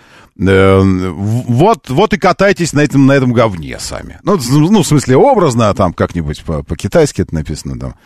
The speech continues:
«Огненный дракон ис-, испражнился на это». Что-нибудь такое. Вот. Но, м, ну, никто не понимает, что там написано, поэтому, м, прекрасно. Вот я вчера за таким ехал. Поэтому у меня свежие воспоминания, я, там иероглифами прям написана вся эта штуковина.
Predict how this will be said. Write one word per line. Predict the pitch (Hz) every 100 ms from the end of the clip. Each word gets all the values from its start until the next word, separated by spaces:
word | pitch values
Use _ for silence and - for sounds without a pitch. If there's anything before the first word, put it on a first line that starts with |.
| _ _
«Огненный | - 127 123 110 107
дракон | 107 110 151 151 120 -
ис-, | 92 - -
испражнился | 98 - - 101 95 110 110 - 90
на | 80
это». | 57 - - - _
Что-нибудь | - 90 71 67
такое. | 80 - - _ _ - _
Вот. | - 85 78
Но, | 117 156
м, | 180
ну, | 185 196
никто | 202 190 220
не |
понимает, | 185 196 214 190
что | 139 127
там | 120
написано, | 117 104 95 98
поэтому, | 104 123 120 117 113 95 -
м, | 90 87
прекрасно. | - 90 123 127 - 85
Вот | 78 -
я | 98 131
вчера | - 113 101
за | 87
таким | 82 82
ехал. | 71 64 - 58 - _ _ -
Поэтому | 104 110 110
у | 110
меня | 110
свежие | 104 107 90 76
воспоминания, | 71 - 90 117 101
я, | 78 73
там | 76 73
иероглифами | 85 92 117 95 80 71
прям | 69 80
написана | 76 - 85 - 65
вся | -
эта | 64 -
штуковина. | - - 76